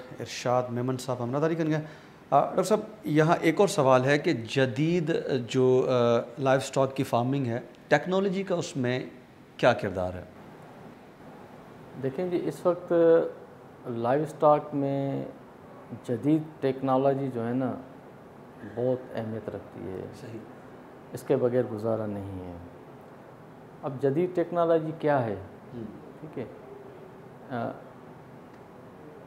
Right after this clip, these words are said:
Speaker 2: एक मिल्किंग पार्लर,
Speaker 1: ओके।
Speaker 2: जदीद टेक्नोलॉजी। मिल्किंग पिला-, पार्लर एक वो सिस्टम है जो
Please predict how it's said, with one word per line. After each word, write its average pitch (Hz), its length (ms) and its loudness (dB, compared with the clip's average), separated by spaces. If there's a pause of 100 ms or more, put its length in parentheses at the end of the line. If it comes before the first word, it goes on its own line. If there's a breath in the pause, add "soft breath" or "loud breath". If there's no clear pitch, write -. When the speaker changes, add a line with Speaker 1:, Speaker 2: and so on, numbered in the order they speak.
(140)
Speaker 2:
एक 123 480 2
मिल्किंग 131 360 -2
पार्लर, 127 360 4
Speaker 1:
ओके। - 1200 -12
Speaker 2:
जदीद 123 360 0
टेक्नोलॉजी। 98 680 -6 (1160)
मिल्किंग 139 340 -6
पिला-, 143 420 2
पार्लर 135 480 2
एक 131 240 -2 (560)
वो 131 200 2
सिस्टम 156 420 -2
है 120 260 -2 (640)
जो 120 600 -2